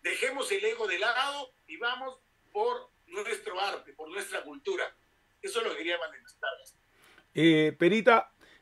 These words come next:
Speaker 2: ¿por, a qué se debe que en Bolivia hay tan pocos líderes? Como que cada uno tira pa' su santo, pa' su circo, cada uno quiere sacar adelante su circo y falta esa unidad porque Bolivia es un país pequeño.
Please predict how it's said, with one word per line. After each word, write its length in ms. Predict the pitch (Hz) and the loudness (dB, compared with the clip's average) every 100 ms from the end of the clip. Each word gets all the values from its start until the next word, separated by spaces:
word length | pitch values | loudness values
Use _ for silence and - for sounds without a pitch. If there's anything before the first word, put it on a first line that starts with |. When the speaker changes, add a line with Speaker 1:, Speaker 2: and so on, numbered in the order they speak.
| - | 8
Speaker 2:
¿por, 160 | 202 - | 10 12
a 140 | 202 | 10
qué 160 | - 277 | 6 4
se 160 | 294 254 | 6 10
debe 380 | 226 226 226 | 12 12 12
que 100 | 202 | 12
en 100 | 185 | 12
Bolivia 640 | 170 170 196 208 208 208 - _ _ _ _ - | 12 8 8 12 12 12 10 _ _ _ _ 12
hay 200 | 180 196 | 12 12
tan 300 | - 269 277 | 10 8 12
pocos 300 | 269 254 190 | 10 12 12
líderes? 680 | 202 226 160 131 - - - _ _ - | 12 8 10 10 6 -8 -18 _ _ 2
Como 200 | 180 180 | 6 10
que 120 | 185 | 10
cada 240 | 202 202 | 12 12
uno 240 | 208 233 214 | 12 12 8
tira 200 | 226 214 | 10 12
pa' 120 | 208 | 12
su 140 | 190 | 12
santo, 440 | - 226 233 208 202 | 8 10 10 10 10
pa' 80 | 175 | 10
su 140 | 165 | 8
circo, 480 | - 233 214 - 196 | 4 4 6 10 12
cada 220 | 190 185 | 12 12
uno 260 | 220 214 202 | 12 10 8
quiere 200 | 214 - | 10 12
sacar 260 | 190 208 | 12 12
adelante 420 | 190 190 208 196 | 12 12 12 10
su 160 | 156 170 | 4 4
circo 540 | 208 240 214 226 208 - - - | 4 2 8 12 12 10 -16 -10
y 160 | - 175 | -2 2
falta 360 | - 247 - 226 | 8 8 10 8
esa 160 | 208 | 12
unidad 420 | 185 180 196 220 220 | 12 12 12 12 12
porque 480 | 170 - 196 190 170 | 8 12 12 12 10
Bolivia 320 | 180 220 240 | 4 6 4
es 80 | 220 | 4
un 120 | 190 | 10
país 240 | 202 220 | 10 10
pequeño. 520 | - 175 240 226 135 | 10 6 6 4 4